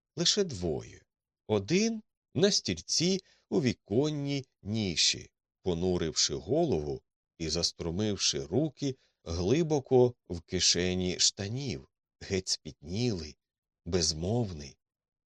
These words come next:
Справжня руїна, і душевно, і фізично. Другий сидів на канапі біля самого каміна і привертав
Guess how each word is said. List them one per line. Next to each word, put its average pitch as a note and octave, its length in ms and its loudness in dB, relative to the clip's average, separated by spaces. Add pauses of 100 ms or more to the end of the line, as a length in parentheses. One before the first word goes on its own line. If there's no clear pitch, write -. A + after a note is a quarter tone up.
Справжня D3 760 -2
руїна, A2+ 640 0 (360)
і F3+ 80 2
душевно, D3 880 0 (220)
і G#3 100 0
фізично. C#2+ 840 -4 (800)
Другий F3 840 0 (260)
сидів A2 520 0
на G2+ 140 -2
канапі A#2+ 760 -6 (300)
біля F2 300 -2
самого E2 560 -2
каміна E2 720 -8 (380)
і E2+ 80 -8
привертав E2+ 760 -2